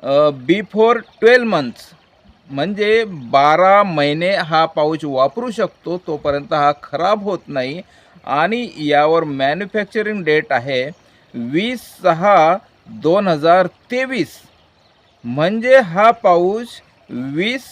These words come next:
सहा दोन हजार चोवीसपर्यंत, अ, याला वापरता येऊ शकतो. ता म्हणजे हा अजून एक्सपायरी झालेला नाही आहे.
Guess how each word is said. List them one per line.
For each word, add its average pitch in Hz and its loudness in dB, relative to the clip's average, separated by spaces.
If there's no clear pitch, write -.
सहा 185 4
दोन 185 0
हजार 185 4
चोवीसपर्यंत, 202 -2
अ, 139 -4
याला 165 2
वापरता 180 2
येऊ 220 -2
शकतो. 190 -6
ता 156 2
म्हणजे 160 -4
हा 156 4
अजून 143 -4
एक्सपायरी 240 0
झालेला 240 4
नाही 190 -2
आहे. - -14